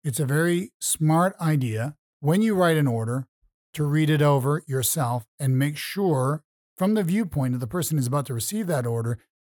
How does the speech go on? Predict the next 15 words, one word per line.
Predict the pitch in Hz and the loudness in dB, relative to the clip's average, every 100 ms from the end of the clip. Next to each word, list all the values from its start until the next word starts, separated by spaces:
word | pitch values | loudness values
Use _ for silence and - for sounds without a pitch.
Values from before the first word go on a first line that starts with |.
| - | -4
that | 147 143 | 0 0
it | 156 | 0
actually | 160 151 127 180 151 | -2 -2 0 -2 -2
communicates. | - 135 131 147 185 156 - 123 120 - - - _ _ _ _ 143 | 0 2 2 2 2 0 -2 -10 -12 -14 -16 -16 _ _ _ _ -4
It | 135 139 _ _ - | -4 -6 _ _ -4
is | 139 120 - _ _ _ - | -2 0 -4 _ _ _ -4
putting | 190 196 226 | 0 0 -2
over | 240 196 190 139 131 - _ _ _ _ _ | 0 2 2 2 0 -4 _ _ _ _ _
the | 143 135 - - | 0 0 -2 -2
thought | 170 175 170 _ _ | 2 2 0 _ _
or | 156 151 | -2 0
idea | 131 127 117 165 165 151 | 0 0 0 2 4 2
that | 139 135 | 0 -2
you | 170 202 | 0 2
have | 127 123 123 | 2 2 0